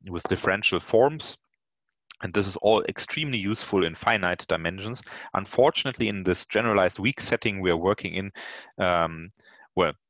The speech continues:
on one hand, it's, it's not true that the, uh, that the flat is, uh, is an isomorphism, because surjectivity will fail in general. And then on the other hand, uh, we already had this comment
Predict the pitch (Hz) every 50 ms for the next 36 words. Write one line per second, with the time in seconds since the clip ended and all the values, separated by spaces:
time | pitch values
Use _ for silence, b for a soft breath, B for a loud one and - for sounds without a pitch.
0 | - - - 98 101 104 123 127 127 123 110 - - - - - - - - -
1 | 101 - - - - 143 139 120 - 92 82 _ - - 87 82 80 78 76 76
2 | 76 73 - 73 76 78 76 78 78 73 80 82 - - 90 - - 92 90 -
3 | - - - 92 87 82 80 - - - - - 80 80 76 73 - - - -
4 | - - - 80 82 - - 87 80 82 92 - - 123 120 139 151 156 156 -
5 | 82 78 - 87 85 - - - - 101 92 - - - - - 101 87 - -
6 | 85 80 82 78 76 - - 95 92 90 78 64 71 76 78 82 78 82 101 117
7 | 139 175 - _ _ B B B B B B B B B B - - 98 90 98
8 | 113 123 104 117 113 101 107 - 98 113 117 120 110 113 113 107 107 101 - -
9 | 82 92 90 87 87 87 85 85 82 95 - 82 110 110 113 104 98 90 95 110
10 | 107 _ _ - 98 95 - - - - - - 117 113 110 104 104 98